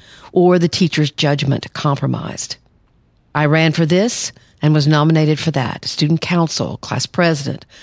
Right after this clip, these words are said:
homecoming court. I could go on and on.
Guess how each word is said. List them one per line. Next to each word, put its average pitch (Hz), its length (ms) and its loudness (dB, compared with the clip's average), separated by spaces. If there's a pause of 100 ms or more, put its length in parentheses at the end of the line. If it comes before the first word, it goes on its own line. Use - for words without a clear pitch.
(160)
homecoming 160 420 2
court. - 340 -8 (460)
I 160 100 0
could 156 140 -2
go 160 160 0
on 151 180 2
and 156 100 2
on. 120 360 -2